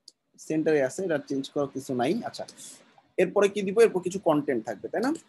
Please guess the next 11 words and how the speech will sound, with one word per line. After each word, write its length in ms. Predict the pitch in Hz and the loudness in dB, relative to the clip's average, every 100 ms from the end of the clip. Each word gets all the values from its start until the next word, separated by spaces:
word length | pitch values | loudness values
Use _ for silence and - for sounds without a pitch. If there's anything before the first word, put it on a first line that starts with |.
| _ _ _ _ | _ _ _ _
আচ্ছা, 160 | _ - | _ -8
এখানে 160 | 127 156 | -4 -2
একটা 120 | 156 | -2
content 340 | - 151 135 117 | 0 0 0 -2
আছে, 160 | - | -4
কিছু 200 | 104 113 | -10 -2
লেখা, 320 | 117 104 101 80 _ _ _ _ _ _ _ _ _ _ _ _ _ _ - - _ _ _ | 2 2 -2 -12 _ _ _ _ _ _ _ _ _ _ _ _ _ _ -18 -18 _ _ _
Copy 220 | - - - | 0 0 2
করে 200 | 139 127 | 2 4
নিলাম, 260 | 107 101 110 _ _ _ _ _ _ _ _ - | 2 -2 -8 _ _ _ _ _ _ _ _ -6
ওকে। 300 | 131 170 | 0 2